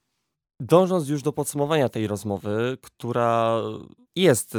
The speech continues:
tak jak się spodziewałem, na szczęście niezwykle treściwa i potrzebna, co państwo powiecie nam, osobom z A D H D,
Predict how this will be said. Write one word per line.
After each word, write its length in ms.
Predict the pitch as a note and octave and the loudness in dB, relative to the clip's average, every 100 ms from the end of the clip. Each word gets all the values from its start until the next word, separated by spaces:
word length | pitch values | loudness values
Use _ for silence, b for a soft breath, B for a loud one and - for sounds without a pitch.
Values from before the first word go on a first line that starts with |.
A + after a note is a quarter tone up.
| G#2 | -2
tak 180 | A2 A2+ | -2 -2
jak 100 | - | -4
się 140 | B2 | -4
spodziewałem, 640 | - C3 C3 C#3 A#2 A2 | 0 2 4 6 6 6
na 140 | G#2+ A2 | 2 0
szczęście 720 | - A2+ G#2+ - G2+ G2 G2+ | -2 -4 -4 -4 -4 -2 -2
niezwykle 640 | G2+ G#2 G#2 A2 G#2+ G2+ G2 | -2 -2 -4 -6 -2 -2 -2
treściwa 560 | G#2+ G2+ - G2 G2+ | -6 -6 -6 -6 -6
i 120 | G#2 | -6
potrzebna, 640 | - G#2+ - F#2+ G#2 A#2 C#3+ - _ _ _ b b b b _ _ _ _ - | -10 -10 -8 -6 -2 -2 -2 -10 _ _ _ b b b b _ _ _ _ -6
co 300 | A3 A#3 G#3+ - - | -2 -2 -2 -8 -6
państwo 320 | A#2+ C#3+ - | -2 -2 -4
powiecie 440 | - A#2+ A#2+ - A#2+ | -2 0 0 0 0
nam, 200 | D#3+ F#3+ _ - | 0 -4 _ -4
osobom 320 | C3 C#3 C#3+ | -4 -2 -4
z 60 | B2 | -2
A 60 | |
D 120 | A2 | -4
H 140 | G#2+ G#2+ | -2 -4
D, 360 | F#2 F#2+ G#2 | -4 -4 -4